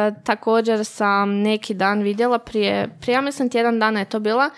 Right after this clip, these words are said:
neka cura koja snima podcast na velškom,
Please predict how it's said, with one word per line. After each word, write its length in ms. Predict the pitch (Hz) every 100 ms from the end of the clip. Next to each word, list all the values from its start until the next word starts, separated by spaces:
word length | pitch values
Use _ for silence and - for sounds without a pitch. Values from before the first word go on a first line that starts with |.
| - -
neka 260 | 220 240 269
cura 340 | 269 254 233
koja 240 | 214 220 214
snima 360 | 214 233 214
podcast 680 | 208 226 220 - 202 190 -
na 140 | 220
velškom, 680 | 208 196 196 - - 294